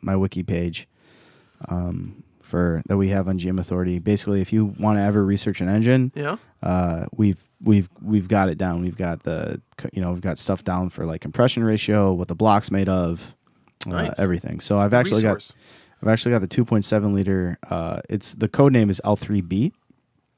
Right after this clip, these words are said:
Speaker 1: and yeah, ten, ten-to-one compression.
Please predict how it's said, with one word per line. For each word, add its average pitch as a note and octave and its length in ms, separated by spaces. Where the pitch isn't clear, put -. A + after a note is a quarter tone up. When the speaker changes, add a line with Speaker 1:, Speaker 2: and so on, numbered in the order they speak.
Speaker 1:
and G2+ 360
yeah, G#2 240
ten, A#2+ 280
ten-to-one A#2+ 460
compression. G#2 680